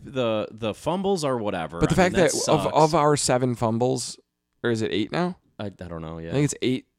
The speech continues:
Speaker 2: fumbles. We haven't recovered one of the balls that we fumbled.
Speaker 1: So h-, that's
Speaker 2: Which is
Speaker 1: insane.
Speaker 2: not,
Speaker 1: It
Speaker 2: yeah.
Speaker 1: should be, like, about a fifty-fifty when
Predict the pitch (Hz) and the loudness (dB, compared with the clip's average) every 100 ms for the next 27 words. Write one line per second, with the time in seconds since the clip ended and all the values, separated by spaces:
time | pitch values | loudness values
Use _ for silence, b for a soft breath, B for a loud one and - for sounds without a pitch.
0 | - 139 113 101 78 - - - 120 127 | -8 -4 -2 -2 -4 -6 -10 -4 -2 2
1 | 120 123 104 113 127 117 107 107 110 107 | 2 0 -2 -4 -2 -4 -4 -2 -2 -2
2 | 107 101 95 92 - 80 95 95 - - | -6 -4 -4 -4 -8 -6 -6 -6 -10 -12
3 | - - _ - - 127 110 101 - 131 | -14 -20 _ -10 -4 -4 -4 -8 -16 -16
4 | - 123 131 143 127 113 117 104 - 101 | -6 -2 2 4 4 4 2 2 0 -2
5 | 101 185 190 190 135 120 98 98 143 - | 0 -2 -2 -4 -2 -4 -6 -6 -6 -6
6 | 117 - 107 - 120 - 98 98 95 92 | -8 -8 -8 -8 -8 -6 -6 -6 -8 -8
7 | 87 | -10